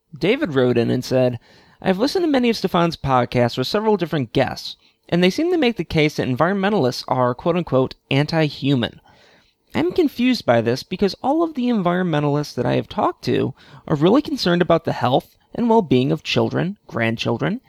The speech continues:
and all future generations of human beings when it comes to clean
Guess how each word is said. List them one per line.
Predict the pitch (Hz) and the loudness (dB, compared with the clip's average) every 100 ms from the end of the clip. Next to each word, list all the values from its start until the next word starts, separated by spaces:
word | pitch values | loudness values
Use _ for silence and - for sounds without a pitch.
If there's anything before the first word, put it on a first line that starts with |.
| _ - | _ -8
and | - | -2
all | 262 | 0
future | 277 208 208 226 | 0 -2 0 0
generations | 196 202 196 131 120 139 147 | 2 2 4 4 4 -2 -4
of | 131 | -4
human | - 196 262 | -2 0 0
beings | 214 131 123 135 - - _ - | 0 2 0 -2 -8 -14 _ -2
when | 98 | 0
it | 98 | 2
comes | 127 135 | 0 0
to | - | -2
clean | - 165 180 | -4 0 0